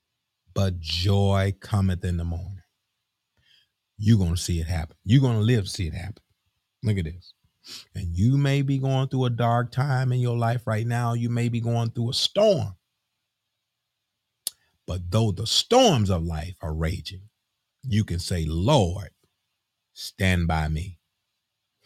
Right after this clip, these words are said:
And I'm a witness that he'll stand by you. Because Nahum one and seven said, "The Lord is good, and he's a stronghold in the day of trouble.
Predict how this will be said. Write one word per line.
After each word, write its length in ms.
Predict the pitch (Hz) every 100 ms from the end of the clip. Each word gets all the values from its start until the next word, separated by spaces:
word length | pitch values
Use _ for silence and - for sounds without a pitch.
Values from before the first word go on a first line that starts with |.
| - - _
And 220 | 113 82 76
I'm 180 | 104
a 80 | 123
witness 400 | 117 120 113 113
that 160 | 110 101
he'll 180 | 113 104
stand 400 | - 101 95 92
by 200 | 92 87
you. 200 | 92 95 _ _ _ _ _ _ _ _ _ - - -
Because 300 | 92 92 80
Nahum 460 | 92 110 110 104
one 180 | 107 104
and 140 | 95
seven 260 | 92 101 98
said, 180 | 98 92
"The 60 |
Lord 320 | 90 101 101 90
is 120 | 85
good, 460 | 95 117 113 107 - _ _ _ -
and 120 | 85
he's 280 | 85 90 87
a 80 | 104
stronghold 880 | - - 135 151 143 139 143 95 90
in 80 |
the 80 | 90
day 140 | 85 85
of 160 | 80
trouble. 300 | - 82 85